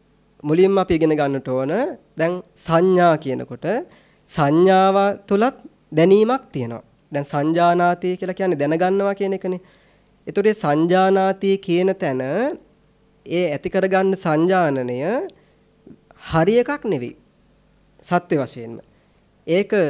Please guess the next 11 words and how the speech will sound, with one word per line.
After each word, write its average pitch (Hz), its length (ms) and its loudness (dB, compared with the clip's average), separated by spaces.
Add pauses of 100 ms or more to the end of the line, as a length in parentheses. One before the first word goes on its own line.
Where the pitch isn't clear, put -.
(180)
සත්‍ය 147 440 -2
වෙන්නත් 180 360 4
පුළුවන්, 135 420 -2 (680)
අසත්‍ය 202 380 0
වෙන්නත් 240 320 2
පුළුවන්. 117 300 -14 (480)
සංජානනය. 120 640 -2 (280)
ඒක 160 200 -6
මෙහෙමයි. 143 400 -4
දැන් 127 200 -8 (520)
සංඥාව 185 600 4